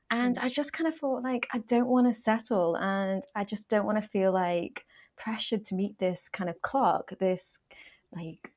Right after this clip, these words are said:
Speaker 1: clock that is ticking, I think, for so many women in their late twenties. And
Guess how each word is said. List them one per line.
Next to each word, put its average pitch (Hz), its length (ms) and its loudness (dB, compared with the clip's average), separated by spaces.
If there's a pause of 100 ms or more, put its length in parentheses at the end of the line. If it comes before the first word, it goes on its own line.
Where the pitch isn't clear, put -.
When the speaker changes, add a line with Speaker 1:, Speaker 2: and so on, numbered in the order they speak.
(160)
Speaker 1:
clock - 400 2
that - 160 -2
is - 100 -4
ticking, 220 460 -2
I 185 60 -2
think, 196 260 -4
for 185 80 -4
so 196 200 0
many 190 220 0
women 196 260 0
in 180 120 -2
their 170 100 -2
late 170 220 -4
twenties. 220 640 0 (580)
And 220 320 2